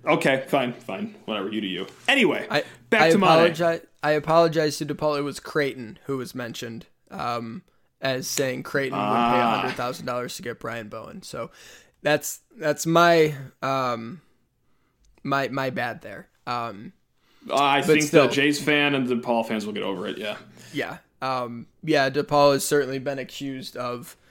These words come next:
Speaker 2: um, some chicanery, uh, of
Speaker 1: Ooh, nice
Speaker 2: late.
Speaker 1: word. Nice word.
Speaker 2: Thank you.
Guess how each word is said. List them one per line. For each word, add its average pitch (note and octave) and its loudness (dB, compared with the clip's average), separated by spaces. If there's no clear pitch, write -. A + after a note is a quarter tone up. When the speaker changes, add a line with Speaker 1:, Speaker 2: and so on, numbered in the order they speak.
Speaker 2:
um, A2+ -2
some C3+ -2
chicanery, B2+ -4
uh, A2+ -8
of G3+ 8
Speaker 1:
Ooh, - -4
nice E3+ 4
Speaker 2:
late. E3 8
Speaker 1:
word. A2+ 0
Nice D3 -6
word. F#2 -8
Speaker 2:
Thank C3 -4
you. A2+ -8